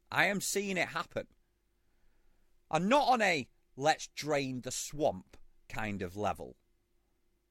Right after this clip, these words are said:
A-, and while I'm on, while I'm on a little bit of a rant, don't get me wrong, I have been a Trump supporter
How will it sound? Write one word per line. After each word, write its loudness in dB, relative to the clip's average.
A-, 4
and 4
while 6
I'm 6
on, 4
while 2
I'm 4
on 2
a 2
little 0
bit -2
of -4
a 0
rant, -4
don't 8
get 8
me 6
wrong, 4
I 8
have 6
been 2
a 2
Trump -4
supporter -4